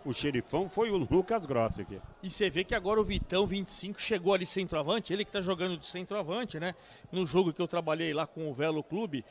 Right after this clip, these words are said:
Speaker 2: o centroavante era o Lucas Batatinha, depois o Vitão entrou no segundo tempo. Vitão tá ali, cruzamento do Gleicinho, que entrou bem também contra o Velo,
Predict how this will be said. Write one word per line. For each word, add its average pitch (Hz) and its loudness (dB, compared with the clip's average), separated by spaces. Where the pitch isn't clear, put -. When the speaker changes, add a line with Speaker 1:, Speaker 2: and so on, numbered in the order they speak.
Speaker 2:
o 147 -6
centroavante 175 -2
era 185 0
o - 0
Lucas 175 -2
Batatinha, 185 -4
depois 208 -2
o 233 -4
Vitão 233 -2
entrou 226 -2
no 226 -2
segundo 247 -4
tempo. - -4
Vitão 214 2
tá - 2
ali, 233 4
cruzamento 233 4
do 226 -2
Gleicinho, 220 2
que 226 -8
entrou 226 -2
bem 214 2
também 233 2
contra 220 2
o 151 0
Velo, 247 4